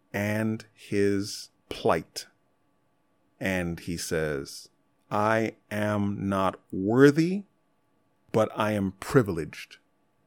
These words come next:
because you have, now my experience with you is not just a third party, second party experience. It is a first person,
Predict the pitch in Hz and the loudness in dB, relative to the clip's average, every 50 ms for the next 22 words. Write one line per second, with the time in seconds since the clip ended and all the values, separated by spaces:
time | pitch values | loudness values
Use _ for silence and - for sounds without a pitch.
0 | _ _ _ _ _ _ _ _ - 98 95 - - 101 95 90 90 87 90 - | _ _ _ _ _ _ _ _ -4 -4 -4 -4 -2 0 0 0 0 -4 -6 -8
1 | - 95 101 117 120 120 117 110 107 98 92 90 92 92 90 87 - _ _ _ | -6 -4 -2 0 0 0 -2 -2 -2 -2 -2 0 0 -2 -4 -6 -8 _ _ _
2 | _ _ _ - 101 101 104 110 113 120 123 127 131 135 131 123 110 101 95 90 | _ _ _ -4 -2 0 2 2 4 4 4 4 2 2 2 2 0 0 0 -2
3 | 82 - - - - - 127 127 127 120 - - 117 107 - 110 107 107 104 - | -4 -6 -10 -4 0 2 2 2 2 0 -2 -4 -4 -4 -2 -2 -2 -2 -2 0
4 | - 107 95 87 92 92 101 113 117 123 - 117 104 101 - 120 110 113 - - | 0 -2 -2 -2 -4 -2 0 2 0 0 0 -4 -8 -6 -2 0 0 0 -2 -6
5 | - - 113 98 92 - - - - - 110 113 113 113 104 98 - - 110 104 | -6 -4 -4 -4 -4 -6 -10 -12 -2 0 2 4 4 2 2 0 -6 0 2 2
6 | 101 98 101 98 - - - - 107 101 - 104 98 95 - 104 98 95 95 90 | 2 2 0 -4 -6 -6 -4 -4 -4 -4 -2 -6 -6 -4 -2 -2 -2 -2 -2 -6
7 | - - - - - 98 90 85 - - - - _ _ - - - - - - | -8 -12 -10 -4 -4 -4 -2 -4 -8 -12 -16 -20 _ _ -20 -20 -20 -20 -6 -2
8 | 110 107 101 87 85 80 - - - - - - - - - 135 131 131 131 127 | 0 0 0 0 -4 -8 -10 -12 -20 -20 -20 -20 -20 -4 2 4 6 6 4 4
9 | - - - - - - _ _ _ _ _ _ _ - - - - 127 120 117 | 0 -6 -6 -10 -14 -20 _ _ _ _ _ _ _ -14 -6 0 2 2 2 2
10 | - - - 107 104 101 101 104 | 0 -2 -2 -2 -2 -2 -4 -6